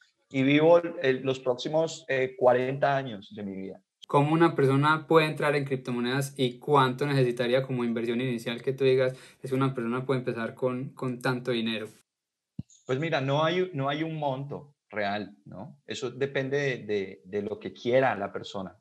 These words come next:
Speaker 1: de lo que quiera hacer. Eso es lo que yo siempre le digo a mis clientes, a las personas que, que llegan a mí buscando cierto tipo de asesoría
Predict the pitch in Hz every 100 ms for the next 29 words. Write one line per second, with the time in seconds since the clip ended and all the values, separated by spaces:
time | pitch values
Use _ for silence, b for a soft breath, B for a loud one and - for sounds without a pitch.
0 | - 104 107 - 98 127 135 131 - 98
1 | 92 - _ _ _ _ _ - 110 139
2 | 143 143 113 131 147 147 117 120 135 -
3 | 110 110 107 139 131 107 110 92 104 117
4 | - 101 - 110 101 104 120 113 101 101
5 | 113 113 - 110 113 120 127 110 120 123
6 | - 113 113 113 104 - 95 98 101 -